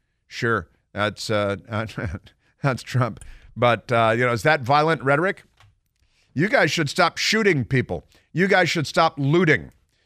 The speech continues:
You guys should stop carjacking. Democrats, stop carjacking, stop looting, stop shooting people. President Trump.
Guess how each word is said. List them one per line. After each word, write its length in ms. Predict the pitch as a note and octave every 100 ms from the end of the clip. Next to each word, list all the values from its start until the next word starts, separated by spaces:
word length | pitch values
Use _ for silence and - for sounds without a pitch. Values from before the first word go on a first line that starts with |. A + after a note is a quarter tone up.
| -
You 80 | D#3
guys 220 | F#3+ E3+
should 180 | F3 C#3
stop 380 | - D#3+ -
carjacking. 800 | - F#3 F3+ B2 C#3 A#2 A#2 C#2+ - _ _ _ A#2+
Democrats, 880 | A#2+ G#3 F#3 - C3+ F2 - - - _ _
stop 480 | - - F3 E3+ -
carjacking, 800 | F3+ F3 D3 C#3 B2+ B2 F2+ D#2+ _
stop 400 | - F3 D#3+ -
looting, 480 | D3 E3 C#3+ F2+ D#2 _ _
stop 380 | - D#3+ D#3
shooting 500 | - - F3+ D#3+ A#2+
people. 380 | G2 B2+ - F2+ - _ _
President 420 | - C#3 A#2+ A#2+
Trump. 240 | - A2+